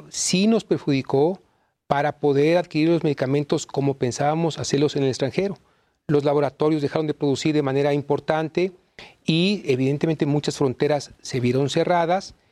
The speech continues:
Muchos distribuidores o productores tuvieron que bajar su producción de medicamentos incluso nos encontramos ya con que hay algunos países como la India, con China, que han suspendido la producción de los mismos.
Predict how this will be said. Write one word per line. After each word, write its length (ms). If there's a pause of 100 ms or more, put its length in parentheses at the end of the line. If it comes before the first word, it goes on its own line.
(320)
Muchos 320
distribuidores 640
o 120
productores 800 (280)
tuvieron 380
que 140
bajar 500
su 440
producción 640
de 80
medicamentos 840 (500)
incluso 460
nos 140
encontramos 520
ya 180
con 180
que 120
hay 80
algunos 440
países 400
como 220
la 100
India, 300
con 180
China, 360
que 140
han 80
suspendido 640
la 80
producción 320
de 80
los 140
mismos. 360